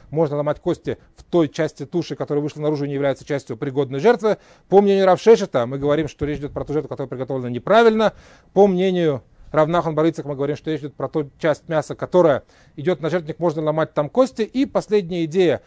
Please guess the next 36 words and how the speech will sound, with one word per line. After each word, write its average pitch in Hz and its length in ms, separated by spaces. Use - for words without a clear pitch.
одна 175 340
идея 165 160
Рава 165 180
Аша 175 140
Равина, 214 420
они 180 220
говорят, 170 200
что - 120
вопрос, 170 320
если 165 320
можно 170 260
ломать 156 240
кости 180 340
на 139 60
тот 175 180
орган, 180 280
где 147 80
нет 175 100
кизает 170 380
мяса, 202 260
или 170 240
кизает 160 340
вообще 170 320
нету, 180 300
по 156 80
мнению 156 220
Абая, 156 300
или 190 180
кизает, 175 300
может 175 160
быть, 170 100
есть, 190 160
но 175 80
в 139 60
другом 160 280
месте, 190 360